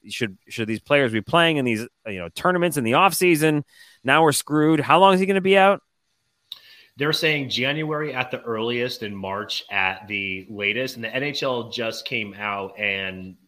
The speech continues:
Speaker 2: verified the season is going to start October eleventh.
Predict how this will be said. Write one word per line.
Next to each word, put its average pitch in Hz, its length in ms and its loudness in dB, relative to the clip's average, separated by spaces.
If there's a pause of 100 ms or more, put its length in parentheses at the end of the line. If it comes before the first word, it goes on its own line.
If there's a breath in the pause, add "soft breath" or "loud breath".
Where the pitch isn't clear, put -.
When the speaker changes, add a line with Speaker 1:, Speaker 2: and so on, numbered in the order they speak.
Speaker 2:
verified 107 720 -4
the 113 80 -10
season 120 360 -8
is 104 140 -8
going 104 280 -8
to 101 120 -12
start 101 520 -6 (340 soft breath)
October 104 500 -6
eleventh. 87 500 -10